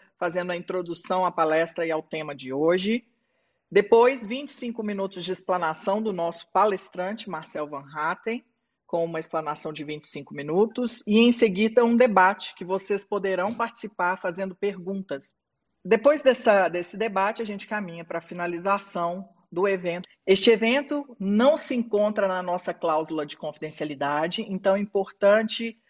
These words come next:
é, para quem quiser participar pros próximos aqui de Recife,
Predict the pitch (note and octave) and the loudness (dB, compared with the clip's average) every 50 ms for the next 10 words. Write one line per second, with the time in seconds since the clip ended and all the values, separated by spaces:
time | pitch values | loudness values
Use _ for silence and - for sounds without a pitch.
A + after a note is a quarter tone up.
0 | _ _ _ _ _ - E3 F3+ F#3 F#3 F3+ F3+ - G3+ G3+ G3+ G#3 - - A3+ | _ _ _ _ _ 2 4 4 6 4 2 2 2 2 2 0 -2 -6 -6 -4
1 | A#3+ A#3+ A3 G3 F#3 E3+ - _ _ _ _ _ _ _ _ _ _ _ _ _ | -4 -4 -4 -6 -8 -12 -18 _ _ _ _ _ _ _ _ _ _ _ _ _
2 | _ _ _ - F#3 F3 D3+ F#3+ F#3+ F#3+ F#3+ - G#3 F#3 - - - G3+ - F3+ | _ _ _ -10 -10 -4 0 2 2 2 2 0 -4 -6 -6 -10 -14 -2 0 0
3 | F#3+ F#3 - - _ A3+ A#3+ C4+ B3+ - - A#3+ A#3 A#3 A#3 A3 A3 - - F3+ | 0 0 -4 -10 _ -10 -10 -10 -10 -6 -4 -2 0 2 2 0 -2 -4 -8 -10
4 | E3 D#3 D3+ E3+ D#3+ - - A3 G3+ A#3 G#3+ G3 A3 G3+ - - - F3 E3 E3 | -10 -6 -6 -6 -6 -6 -10 -10 -8 -6 -4 -4 -4 -4 -4 -8 -12 -12 -12 -12
5 | - - A3 A3+ A#3+ | -12 -8 -8 -8 -8